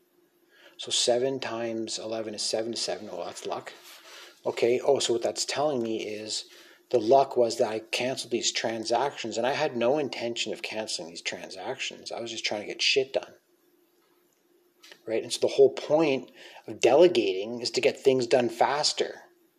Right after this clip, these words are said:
or get things done better. So I had a, got a couple wins, couple, uh, gigs done. Went well, went well, boom, boom. Has a massive impact on me just trying to get some of the shit done 'cause I have no support on just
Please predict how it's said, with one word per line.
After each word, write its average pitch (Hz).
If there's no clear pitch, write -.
or 127
get 117
things 113
done 107
better. -
So 117
I 104
had 123
a, -
got 113
a 110
couple 123
wins, 127
couple, -
uh, 95
gigs 131
done. 117
Went 120
well, 110
went 120
well, 110
boom, 120
boom. 117
Has 104
a 107
massive 117
impact 123
on 104
me 107
just -
trying 104
to 101
get 98
some 107
of -
the 104
shit 123
done 98
'cause 92
I 95
have 92
no 92
support -
on 104
just -